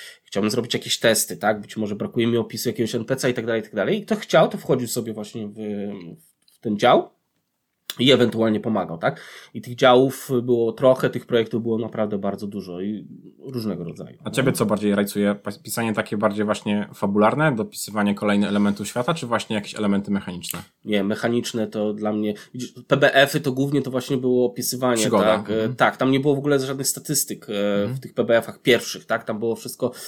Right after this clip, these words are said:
Speaker 1: opisowe. E, i to tak chyba u mnie się ukształtowało i ja tak za bardzo za matematyką czy za, za mechaniką to, to nie, dlatego właśnie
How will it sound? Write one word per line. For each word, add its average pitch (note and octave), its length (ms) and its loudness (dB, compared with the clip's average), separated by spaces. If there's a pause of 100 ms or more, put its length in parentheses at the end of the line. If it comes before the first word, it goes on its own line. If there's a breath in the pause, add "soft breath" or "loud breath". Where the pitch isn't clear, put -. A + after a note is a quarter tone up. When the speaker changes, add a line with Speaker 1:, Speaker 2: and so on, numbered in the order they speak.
(240 loud breath)
Speaker 1:
opisowe. G#2 560 4 (320 loud breath)
E, G#2+ 480 4
i A#2+ 360 -2 (280)
to D#3 100 2
tak D#3 220 -2
chyba D3 260 4
u B2+ 100 4
mnie C#3 180 4
się C#3 160 0
ukształtowało B2+ 800 4
i B2+ 80 4
ja B2+ 100 4
tak B2 200 -6
za B2 120 -4
bardzo B2 300 -2
za A#2+ 120 -2
matematyką B2 720 0
czy A#2 280 -2
za, A2+ 340 2
za A#2 140 -4
mechaniką A#2 640 -2
to, G#2+ 460 0
to B2 100 -2
nie, A2+ 180 2
dlatego A#2+ 420 -2 (340 loud breath)
właśnie A2+ 460 0